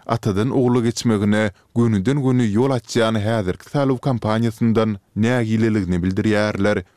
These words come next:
we agyr syýasy ykdysady krizisdaky ýurduň geljekki ýedi ýyl üçin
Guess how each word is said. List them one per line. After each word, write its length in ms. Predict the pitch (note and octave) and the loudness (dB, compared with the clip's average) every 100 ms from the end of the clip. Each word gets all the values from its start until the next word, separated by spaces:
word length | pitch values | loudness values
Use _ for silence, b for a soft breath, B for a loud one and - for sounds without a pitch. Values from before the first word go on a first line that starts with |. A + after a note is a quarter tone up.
| - | -2
we 80 | G#2 | 0
agyr 320 | F#2+ A2 F2+ - | 2 0 -2 -2
syýasy 320 | F#2 F#2 B2+ | -2 -2 -4
ykdysady 460 | - D3+ C3+ B2 | -4 -2 0 -2
krizisdaky 720 | B2 A#2+ A#2+ B2+ C3 A#2 - A#2+ | -2 -2 -2 -2 0 0 0 0
ýurduň 440 | A2+ G#2+ G#2 A2+ b b _ | 2 2 0 0 b b _
geljekki 640 | A#2 A#2 G2 G2 - - | 0 0 0 -4 -2 0
ýedi 440 | G#2 F2 F#2+ B2 D#3 | 2 2 0 0 -2
ýyl 120 | B2+ | -2
üçin 400 | - B2 A2+ | -2 0 2